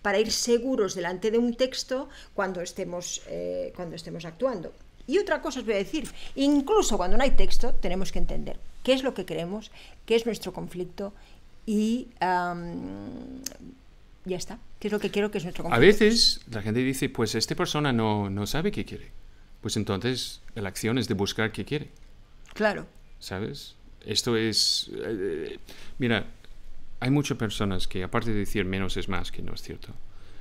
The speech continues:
Speaker 2: que dice, "Interpretación es reacción", que tampoco es de verdad. Si
Speaker 1: Mm.
Speaker 2: no reaccionamos, es que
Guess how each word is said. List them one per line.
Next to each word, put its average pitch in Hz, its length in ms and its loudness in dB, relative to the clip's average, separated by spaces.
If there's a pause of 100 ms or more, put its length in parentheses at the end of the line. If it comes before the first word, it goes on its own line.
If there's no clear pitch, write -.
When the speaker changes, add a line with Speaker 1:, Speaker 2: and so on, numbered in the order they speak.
(380)
Speaker 2:
que 110 140 -2
dice, 98 680 0 (720)
"Interpretación 110 800 0
es 92 140 -4
reacción", 87 480 -6 (440)
que - 180 -10
tampoco - 720 -8
es - 140 -14
de - 60 -10
verdad. - 320 -12 (1040)
Si - 180 -10
Speaker 1:
Mm. 120 120 -2
Speaker 2:
no 117 200 6
reaccionamos, 104 1120 -2
es 107 180 -6
que 98 380 -8